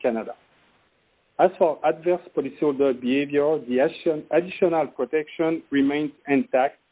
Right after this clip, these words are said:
as no adverse experience was recorded during the quarter. This protection will be kept for potential use in future quarters. Let's now look at our financial strength on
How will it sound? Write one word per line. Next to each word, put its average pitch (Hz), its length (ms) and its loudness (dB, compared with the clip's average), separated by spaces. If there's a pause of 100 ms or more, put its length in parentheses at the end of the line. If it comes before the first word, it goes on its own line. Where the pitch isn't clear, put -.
(380)
as 131 200 2
no 170 220 2
adverse 151 380 -2
experience 139 680 -4
was 127 320 4
recorded 143 600 0
during 131 280 0
the 117 80 0
quarter. 113 460 -2 (720)
This 135 160 2 (100)
protection 160 600 0
will 131 180 0
be 117 120 -8
kept 135 380 2
for 123 140 0
potential 139 560 0
use 131 300 -4 (140)
in 135 280 0 (220)
future 131 440 2
quarters. - 580 0 (1160)
Let's 208 280 4
now 190 180 4
look 175 380 -2
at 143 160 -6
our 131 240 -4 (100)
financial 151 460 -2 (160)
strength 147 440 -4 (140)
on 123 220 2